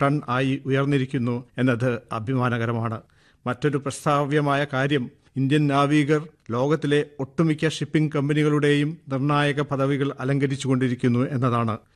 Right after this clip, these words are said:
അസൂയാവഹമായ ഒരു നേട്ടമായാണ് ഷിപ്പിംഗ് മേഖല ഇതിനെ വീക്ഷിക്കുന്നത്. കൂടാതെ മാരിടൈം ട്രെയിനിങ്ങിന്റെ കാര്യത്തിലും നാം ഇപ്പോൾ മുൻപന്തിയിൽ തന്നെ. ഉദാഹരണം, അന്താരാഷ്ട്ര നിലവാരമുള്ള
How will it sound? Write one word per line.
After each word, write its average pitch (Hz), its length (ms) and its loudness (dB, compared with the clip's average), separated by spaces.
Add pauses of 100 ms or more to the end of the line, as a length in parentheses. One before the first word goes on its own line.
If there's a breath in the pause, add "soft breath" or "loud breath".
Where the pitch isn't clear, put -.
അസൂയാവഹമായ 135 1040 0 (100)
ഒരു 127 120 -6
നേട്ടമായാണ് 135 800 0
ഷിപ്പിംഗ് 143 460 -2
മേഖല 127 380 0 (120)
ഇതിനെ 120 300 2
വീക്ഷിക്കുന്നത്. 120 720 0 (220 soft breath)
കൂടാതെ 156 520 4
മാരിടൈം 151 680 0
ട്രെയിനിങ്ങിന്റെ 151 520 2
കാര്യത്തിലും 143 540 -2 (260)
നാം 131 240 0
ഇപ്പോൾ 127 320 0 (120)
മുൻപന്തിയിൽ 139 600 2 (100)
തന്നെ. 120 180 0 (360)
ഉദാഹരണം, 135 600 0 (140)
അന്താരാഷ്ട്ര 135 600 -2
നിലവാരമുള്ള 135 800 -2